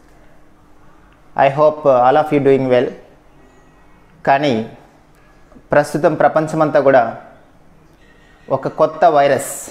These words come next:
కరోనా వైరస్ కోరలో చిక్కుకొని విలవిల్లాడుతూ ఉంది. రెండు వేల పంతొమ్మిది డిసెంబర్ చివరిలో చైనాలో బయటపడినటువంటి ఈ కరోనా వైరస్ ఆ తర్వాత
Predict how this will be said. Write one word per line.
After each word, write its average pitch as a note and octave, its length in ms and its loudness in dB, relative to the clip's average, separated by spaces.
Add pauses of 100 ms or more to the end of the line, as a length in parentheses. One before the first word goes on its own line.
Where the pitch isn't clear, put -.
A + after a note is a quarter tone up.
(800)
కరోనా D#3 380 2
వైరస్ C#3+ 320 0
కోరలో C3+ 360 2
చిక్కుకొని C3 440 -2
విలవిల్లాడుతూ B2 600 2
ఉంది. G#2+ 180 -6 (1040)
రెండు D3 180 2
వేల E3 240 4
పంతొమ్మిది D#3 500 0
డిసెంబర్ D3+ 440 -2
చివరిలో D3 440 2 (960)
చైనాలో E3 420 2 (140)
బయటపడినటువంటి D3 760 0
ఈ A#2 60 -4 (560)
కరోనా C#3+ 320 2
వైరస్ B2+ 340 0 (720)
ఆ C3+ 40 4 (100)
తర్వాత D#3 280 4